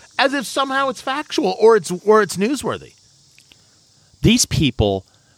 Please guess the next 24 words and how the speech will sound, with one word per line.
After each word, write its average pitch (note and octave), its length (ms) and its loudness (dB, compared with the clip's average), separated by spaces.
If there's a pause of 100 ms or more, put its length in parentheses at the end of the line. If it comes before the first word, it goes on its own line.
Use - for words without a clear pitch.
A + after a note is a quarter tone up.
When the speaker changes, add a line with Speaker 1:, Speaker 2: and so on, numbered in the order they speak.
(160)
Speaker 2:
make C#3+ 420 0
me B2 240 2
sound A2 560 2
like G2 380 4
I A2 160 4
have A2 240 2
a - 20 0
Trump - 380 0
tramp F#2 360 -2
stamp, E2 440 -2 (160)
that A#2 180 2
I'm A2 140 0
totally D3 440 4
on A#2+ 340 2
the A2+ 80 0
Trump B2 280 0
train. G#2 300 0
And B2 60 2
I'm F3+ 120 2
just, - 160 -6
like D3+ 340 -2
you B3 100 4
said, - 300 2
Tony, B2+ 400 0